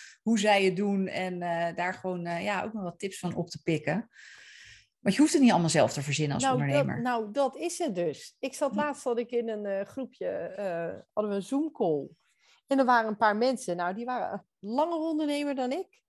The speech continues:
Speaker 2: En ik dacht, succesvoller onderne-, ondernemers dan ik. En die gingen mij uithoren over hoe goed ik het wel niet deed.
Speaker 1: <laughs>
Speaker 2: En toen dacht ik,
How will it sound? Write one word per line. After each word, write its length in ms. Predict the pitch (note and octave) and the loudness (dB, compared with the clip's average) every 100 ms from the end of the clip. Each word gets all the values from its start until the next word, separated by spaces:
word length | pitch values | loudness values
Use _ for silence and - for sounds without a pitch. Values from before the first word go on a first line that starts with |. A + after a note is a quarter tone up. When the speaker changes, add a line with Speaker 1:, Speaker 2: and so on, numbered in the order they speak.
| - | -4
Speaker 2:
En 300 | A#3 A3+ G3+ | 2 2 0
ik 240 | - D4 - | -6 -6 2
dacht, 340 | G#3+ E3 - | 2 2 -6
succesvoller 680 | - A3 - B3 - C#4+ C#4 | -12 -12 -2 -2 -2 -6 -4
onderne-, 580 | C4 C4 C4 B3+ B3+ A#3 | -4 -6 -6 -6 -6 -6
ondernemers 500 | B3 B3 A#3 A#3 A3+ | -4 -4 -4 -6 -8
dan 120 | A#3 | -8
ik. 140 | A#3 F4 _ _ _ _ _ - | -8 -10 _ _ _ _ _ -6
En 100 | C#4+ | -2
die 80 | D4+ | 0
gingen 340 | C#4+ C4 A#3 | 0 0 0
mij 240 | C4 D#4+ E4+ | 2 2 4
uithoren 640 | - D4+ C4+ C#4+ D#4 D4 | 2 2 0 -4 -2 0
over 220 | C4+ C4 | 0 0
hoe 200 | B3 C#4+ | -4 -4
goed 220 | C#4 D#4 C#4+ | -4 -6 -4
ik 80 | |
het 140 | C#4 B3 | -8 -6
wel 140 | B3+ | -4
niet 180 | B3 A#3+ | -4 -4
deed. 380 | E4+ C4 - - _ _ | -4 -4 -8 -20 _ _
Speaker 1:
<laughs> 480 | G3+ - - - A#3+ | 0 2 -4 -4 -2
Speaker 2:
En 60 | |
toen 140 | C4+ E4+ | 0 0
dacht 200 | F4 E4+ | -2 -4
ik, 260 | E4 - | -6 -8